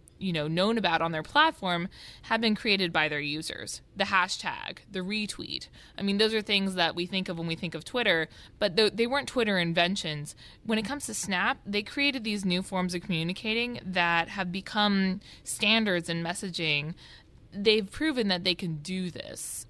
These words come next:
Uh, and if you look, there's a chart on their S one, um, about midway through that, that shows that every time they add this, a new product, whether it's the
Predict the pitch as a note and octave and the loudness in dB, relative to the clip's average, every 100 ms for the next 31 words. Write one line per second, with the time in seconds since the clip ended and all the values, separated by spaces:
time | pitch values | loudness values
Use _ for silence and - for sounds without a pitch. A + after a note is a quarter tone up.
0 | - F3 F3+ G#3+ G#3 G3+ A3 G#3+ B3 B3 | -6 -4 -2 2 2 0 -4 0 0 2
1 | G3 F#3 F3 - - - B3+ B3+ G3+ F#3+ | -2 -2 -6 -10 -14 -4 0 2 2 0
2 | - F#3 - F#3 E3+ E3 D#3+ E3+ - - | -2 -4 -4 -2 0 0 -2 -4 -8 -20
3 | - - - F3 D#3 D#3 D#3 - - - | -20 -8 0 2 2 -2 -6 -10 -20 -8
4 | G3 F#3+ - - - - - - F#3 F3+ | 0 0 0 -8 -20 -20 -14 -4 -2 0
5 | F3 E3+ B3 A3+ F#3 E3+ - - - F#3 | -2 -2 -2 2 2 2 -8 -20 -4 -2
6 | F3+ - B3 A3+ G#3 G3 - G#3 C#4 C#4 | 0 0 0 0 0 -4 -4 -4 -4 -4
7 | C4+ B3+ A#3+ G#3+ E3+ - E3+ G3 F#3+ F3+ | -4 -4 -2 0 0 0 0 0 0 -6
8 | - G3 F3+ F3+ F#3 E3+ - F#3 D#3 - | -4 -2 0 2 0 -2 2 4 4 -2
9 | - - - F#3+ F3+ F3 E3+ - - - | -12 -18 -6 -2 0 -2 -4 -12 -14 -20
10 | - F3 E3+ | -8 -4 -4